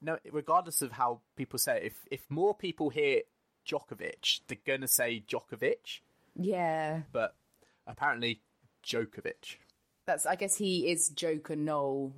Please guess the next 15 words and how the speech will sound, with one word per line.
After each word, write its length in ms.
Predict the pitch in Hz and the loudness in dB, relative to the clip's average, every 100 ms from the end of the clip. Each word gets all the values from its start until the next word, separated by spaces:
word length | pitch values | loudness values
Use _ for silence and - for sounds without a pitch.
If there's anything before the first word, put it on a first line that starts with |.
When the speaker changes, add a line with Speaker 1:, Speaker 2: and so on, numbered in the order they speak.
| - | -10
Speaker 2:
on 360 | 151 143 135 135 | -4 -2 0 -2
Twitter. 500 | 143 139 - 120 139 _ | -6 -6 -6 -8 -8 _
And 140 | - 240 | -4 -2
also, 260 | 262 - | 0 2
is 160 | 190 196 | 2 2
it 100 | 202 | 0
Noel 380 | 214 220 240 233 | 2 2 2 2
or 100 | 196 | 0
Nole? 720 | 190 185 185 196 143 143 147 _ - | 0 0 2 2 2 0 -4 _ -4
You 140 | 190 | 0
know, 240 | 185 175 | 2 2
for 140 | 170 220 | 0 0
his, 240 | 185 170 | 2 2
like, 260 | 160 151 - | 2 -2 -4
nickname. 580 | 165 - 127 139 139 | -6 -6 -4 -2 -4